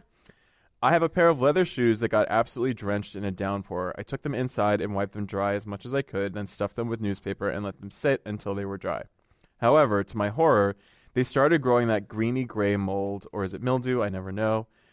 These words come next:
Um, I took them, uh, I took to them with diluted vinegar, cleaning them as best I could, and have been careful not to get them wet since. However, they still smell moldy, so I gather that the spores are still hiding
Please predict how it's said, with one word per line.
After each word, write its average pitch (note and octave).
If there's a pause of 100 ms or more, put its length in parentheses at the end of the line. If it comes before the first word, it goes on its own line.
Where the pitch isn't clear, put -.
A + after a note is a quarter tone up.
(220)
Um, G2+ (320)
I A#2+
took E3
them, C#3+ (300)
uh, G#2+
I A#2
took E3
to D#3+
them C#3
with A#2+
diluted A2+
vinegar, G2+
cleaning G#2+
them G#2+
as G2+
best G#2
I A#2+
could, G2+
and G2+
have G2+
been G#2
careful G#2+
not G2+
to F#2+
get G2
them F#2+
wet F#2
since. G2+ (320)
However, C3
they A2+
still D#3
smell C3+
moldy, A2+
so F#2+
I G2+
gather G#2
that G#2
the A2
spores C3
are G2
still G#2
hiding G2+